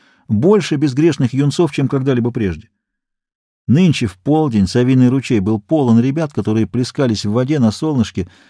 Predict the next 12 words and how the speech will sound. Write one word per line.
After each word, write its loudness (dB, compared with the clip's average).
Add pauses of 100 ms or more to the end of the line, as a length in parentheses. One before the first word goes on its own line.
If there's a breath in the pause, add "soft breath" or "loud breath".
(760 soft breath)
Боюсь, -2
как -4
бы -2
завтра 0
на 6
закате -2
ручей 0
опять -4
не 4
был 0
полон -2
телами, -4